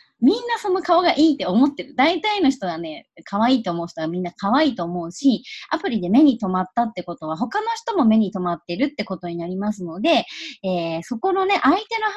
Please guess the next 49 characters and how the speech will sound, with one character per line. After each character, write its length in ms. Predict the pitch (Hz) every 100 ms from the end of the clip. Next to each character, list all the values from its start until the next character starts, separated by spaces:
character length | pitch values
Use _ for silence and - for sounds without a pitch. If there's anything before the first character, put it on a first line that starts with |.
| 440
背 60 | 403
景 180 | 339 294
っ 20 |
て 80 | 320
い 40 |
う 40 |
の 100 | 339
を 60 | 392
ち 100 | 277
ゃ 60 | 233
ん 40 |
と 80 | 208
考 320 | 214 190 190
え 120 | 185
る 80 | 175
よ 140 | 170 151
う 20 |
に 140 | 165
し 120 | -
て、 200 | - 196 - - -
そ 120 | -
れ 100 | 370
で 100 | 392
行 240 | 403 240 208
動 180 | 196
し 100 | 190
て、 180 | - 180 - - -
で、 160 | 202
line 400 | 202 226 277 302
は、 280 | 330 370 208
え 200 | 196 185
ー、 20 |
二 160 | 202 277
十 100 | 214
四 140 | 190
時 100 | 214
間 120 | 240
は 60 | 180
絶 120 | 180
対 100 | 233
に 100 | 254 233
我 40 | 277
慢 200 | 240 208
し 60 |
て 80 | 170
く 80 | 165
だ 120 | 165
さ 140 | 180
い。 80 | 208